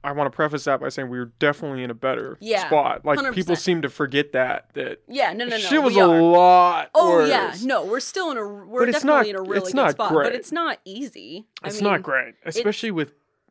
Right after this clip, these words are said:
Speaker 1: with bullying when
Speaker 2: Yeah.
Speaker 1: you're younger. Like, that shit can stick with you. But, I mean, I'm gonna play devil's advocate just a little bit,
Speaker 2: <laughs> No,
Speaker 1: just a
Speaker 2: you're
Speaker 1: little bit.
Speaker 2: good.
Speaker 1: It's hard on
Speaker 2: My,
Speaker 1: bullying,
Speaker 2: no,
Speaker 1: but
Speaker 2: my, my partner does this all the time, so I'm
Speaker 1: Yeah,
Speaker 2: ready. <laughs>
Speaker 1: okay.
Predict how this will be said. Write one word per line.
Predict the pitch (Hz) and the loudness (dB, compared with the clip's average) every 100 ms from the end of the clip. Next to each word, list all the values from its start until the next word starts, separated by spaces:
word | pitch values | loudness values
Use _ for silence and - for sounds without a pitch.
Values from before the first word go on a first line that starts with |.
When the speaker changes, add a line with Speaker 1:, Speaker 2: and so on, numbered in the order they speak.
| - | -14
Speaker 1:
with | 151 123 | -12 -10
bullying | 117 143 135 135 127 123 123 123 | -6 -4 -4 -8 -10 -12 -16 _
when | - | -10
Speaker 2:
Yeah. | 139 147 | -8 -6
Speaker 1:
you're | 120 | -6
younger. | 131 139 123 | -8 -10 -10
Like, | 143 | -12
that | - 208 | -8 -10
shit | - - 156 185 - | -10 -12 -10 -10 -12
can | 175 180 190 | -12 -10 -10
stick | - - - - - 147 143 | -14 -20 -20 -14 -2 -2 -2
with | 113 147 | -12 -12
you. | 143 - - - _ _ _ _ - | -14 -14 -14 -20 _ _ _ _ 0
But, | 214 | 2
I | |
mean, | 214 226 185 _ _ _ _ _ _ _ _ - _ _ _ _ _ _ _ _ _ _ - | 2 -2 -8 _ _ _ _ _ _ _ _ -20 _ _ _ _ _ _ _ _ _ _ -12
I'm | 170 | -6
gonna | 190 | -4
play | 175 175 | -2 -2
devil's | 156 147 139 | 0 -2 2
advocate | 147 139 - 127 | 0 0 -4 -4
just | 294 196 190 | 0 0 0
a | 156 | -4
little | 151 165 | -2 -2
bit, | 123 - | -4 -4
Speaker 2:
<laughs> | |
No, | - | 0
Speaker 1:
just | 214 | 2
a | |
Speaker 2:
you're | 359 | 2
Speaker 1:
little | 185 160 | 2 4
bit. | - | 4
Speaker 2:
good. | 196 | 2
Speaker 1:
It's | - | 2
hard | 202 240 226 | 6 6 6
on | 180 170 | 6 4
Speaker 2:
My, | |
Speaker 1:
bullying, | 156 202 180 143 139 | 6 6 6 2 -2
Speaker 2:
no, | 247 254 | 0 2
Speaker 1:
but | 220 175 170 | 4 4 2
Speaker 2:
my, | 202 220 | -2 -2
my | 220 | 0
partner | 214 208 | -2 -4
does | 196 196 | -6 -8
this | 185 | -8
all | 170 202 | -6 -4
the | 196 | -4
time, | 214 202 | -4 -4
so | 240 262 | -2 0
I'm | |
Speaker 1:
Yeah, | 247 214 - | 2 2 2
Speaker 2:
ready. | - 233 | 2 4
<laughs> | |
Speaker 1:
okay. | 539 190 - | 6 6 4